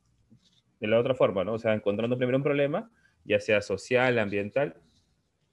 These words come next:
y bueno, encontrar, diseñar una solución para esto. Entonces, bueno, con, con ese, con a-, eso más claro, ¿cuál es el verdadero potencial del mercado peruano para los emprendimientos sociales? Pues de hecho,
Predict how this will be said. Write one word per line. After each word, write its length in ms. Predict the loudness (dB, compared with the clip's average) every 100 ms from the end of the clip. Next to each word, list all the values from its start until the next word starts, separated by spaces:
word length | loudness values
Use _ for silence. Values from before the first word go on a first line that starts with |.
| -4
y 60 |
bueno, 240 | -2 -2 -2
encontrar, 580 | -4 -6 0 2 2 -4
diseñar 340 | -6 -4 -2
una 80 | -2
solución 380 | -2 -4 -2 0
para 220 | 2 2
esto. 280 | 0 -8 _ _ _ -20 _ _ -8
Entonces, 380 | 2 4 4 0 -14 -6
bueno, 200 | -6 0
con, 220 | -2 2
con 160 | 2
ese, 500 | 2 2 4 4 2 -8 _ _ -2
con 140 | 2
a-, 160 | 2 0
eso 220 | -2 -2 0
más 180 | -2
claro, 400 | 0 4 6 4 2 -10 -20 0
¿cuál 140 | 2
es 120 | 2 2
el 80 |
verdadero 440 | 2 4 4 4 0 -4
potencial 680 | -2 -2 -4 -6 -2 0 -2
del 160 | -6 -4
mercado 400 | -4 0 2 2
peruano 320 | 0 0 0
para 100 | 2
los 220 | 2 0
emprendimientos 680 | -2 -4 -4 -2 -4 -4 -4
sociales? 640 | -6 -6 0 0 0 -8 _ _ _ -20 -4
Pues 140 | 0 4
de 80 | 2
hecho, 360 | 4 2 0